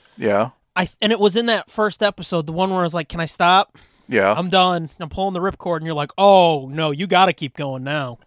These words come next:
Speaker 1: Yeah, you got, I, I wanted you to go at least a couple more. You had to at least get to the Trill episode.
Speaker 2: Yeah.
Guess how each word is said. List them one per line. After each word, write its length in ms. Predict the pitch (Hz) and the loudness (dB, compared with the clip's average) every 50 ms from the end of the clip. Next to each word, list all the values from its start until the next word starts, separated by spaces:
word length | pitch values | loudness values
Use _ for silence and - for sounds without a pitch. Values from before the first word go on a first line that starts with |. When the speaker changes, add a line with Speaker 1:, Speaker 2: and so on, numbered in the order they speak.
| _ - - | _ -16 -8
Speaker 1:
Yeah, 200 | - 117 98 98 | -4 -4 -2 -2
you 100 | 107 117 | -2 0
got, 260 | 127 143 123 110 104 95 | 2 4 4 4 4 4
I, 140 | 110 113 104 - _ - 127 | 2 0 -4 -8 _ 0 2
I 40 | 127 | 2
wanted 260 | 135 147 147 139 117 107 | 2 2 0 -2 -2 -6
you 80 | 104 | -8
to 100 | 95 98 | -8 -8
go 200 | 90 98 98 90 | -6 -4 -4 -4
at 80 | 80 78 | -4 -4
least 240 | 107 110 98 - - | -4 -6 -6 -6 -10
a 40 | - | -12
couple 340 | - - 107 101 - 85 82 | -8 -6 -6 -6 -6 -8 -10
more. 400 | 85 82 82 80 80 82 - _ _ _ _ _ _ _ _ _ _ _ _ _ _ _ - | -10 -10 -10 -10 -10 -12 -14 _ _ _ _ _ _ _ _ _ _ _ _ _ _ _ -6
You 80 | 123 127 | -2 0
had 100 | 143 135 | 0 2
to 60 | 123 | 2
at 60 | 104 98 | 0 -2
least 240 | 113 123 120 - - | -2 -4 -4 -4 -4
get 140 | 107 95 - | -8 -8 -8
to 100 | - 87 | -8 -12
the 80 | 87 | -12
Trill 320 | - - - 107 98 90 85 | -10 -8 -4 -4 -2 -4 -4
episode. 540 | 78 - 85 - - 85 85 80 80 - - _ _ _ _ _ - | -6 -10 -12 -12 -12 -10 -10 -10 -12 -14 -16 _ _ _ _ _ -6
Speaker 2:
Yeah. 440 | 214 196 190 170 143 120 113 110 | -2 -2 0 0 -2 -4 -6 -10